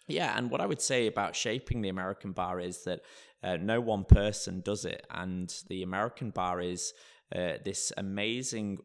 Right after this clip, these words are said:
room and institution that whilst you're working there, um, you've got to make the best of that opportunity whilst you're there,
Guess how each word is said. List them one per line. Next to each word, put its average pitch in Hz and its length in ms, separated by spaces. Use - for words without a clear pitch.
room 107 460
and 98 100
institution 98 840
that - 160
whilst 123 420
you're 113 80
working 104 480
there, 85 280
um, 87 400
you've 107 400
got 104 180
to - 180
make 98 220
the - 60
best - 340
of 165 80
that 127 140
opportunity - 560
whilst 90 400
you're 95 80
there, 87 260